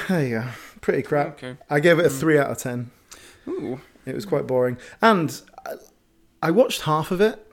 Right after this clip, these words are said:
Speaker 1: and then I had to stop for some reason. And about two days later, um, it occurred to me that I hadn't finished it <laughs> 'cause I'd forgotten. <laughs> And then I, and then I actually did it again 'cause I watched about twenty minutes of it,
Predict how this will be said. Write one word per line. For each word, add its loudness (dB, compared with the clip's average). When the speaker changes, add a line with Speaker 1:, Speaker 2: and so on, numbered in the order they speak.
Speaker 1:
and 0
then 0
I 0
had 0
to -6
stop -4
for -8
some -6
reason. -6
And -2
about 4
two 0
days 4
later, -2
um, -2
it -2
occurred 2
to -6
me 0
that -4
I -4
hadn't -4
finished -6
it -6
<laughs> 8
'cause 4
I'd 8
forgotten. 4
<laughs> 0
And 4
then 4
I, 2
and -2
then 4
I 2
actually -6
did 2
it -2
again -2
'cause -10
I 0
watched -4
about -4
twenty -4
minutes -6
of -8
it, -6